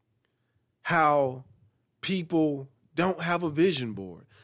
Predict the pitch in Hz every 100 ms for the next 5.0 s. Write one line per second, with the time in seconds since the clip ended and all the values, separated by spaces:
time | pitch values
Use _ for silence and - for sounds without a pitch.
0 | _ 151 160 151 - 175 170 156 147 151
1 | 139 - 160 151 143 147 - 170 156 160
2 | 143 - 165 170 143 123 113 104 - _
3 | _ - - 170 139 147 151 143 143 147
4 | 135 117 131 147 196 214 143 127 95